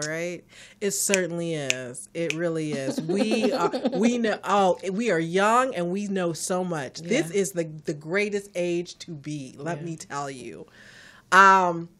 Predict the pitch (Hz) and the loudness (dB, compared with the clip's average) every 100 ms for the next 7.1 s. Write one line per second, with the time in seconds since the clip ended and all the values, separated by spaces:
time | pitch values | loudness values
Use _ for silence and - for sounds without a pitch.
0 | - 160 277 294 415 370 254 247 302 302 | -12 6 6 10 8 10 8 4 0 -2
1 | - 226 226 214 208 180 214 254 254 226 | -4 -8 0 4 6 6 4 4 2 0
2 | - - 220 208 190 185 180 - 190 196 | -4 -6 -4 -2 0 -2 -4 -2 0 2
3 | 190 185 190 - - - - _ _ _ | 2 0 -2 -8 -20 -20 -20 _ _ _
4 | _ _ - - - _ - - - - | _ _ -12 -12 -12 _ -10 -6 -6 -6
5 | - 233 240 - - - 254 269 277 285 | 2 2 2 -4 -12 -4 0 2 2 2
6 | 285 277 - 208 214 202 185 175 165 170 | 0 -4 -2 0 0 2 0 -2 -4 -10